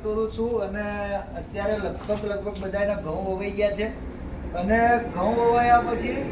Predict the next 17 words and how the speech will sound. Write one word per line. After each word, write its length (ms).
અ, 40
generally 320
એકવીસ 360
થી 140
બાવીસ 380
દિવસની 420
અંદર 240
ખૈડ 260
વારતા 300
હોય, 180
તો 60
આપણે 220
ઘઉંની 440
અંદર 320
સારા 320
ઉત્પાદન 600
અને 400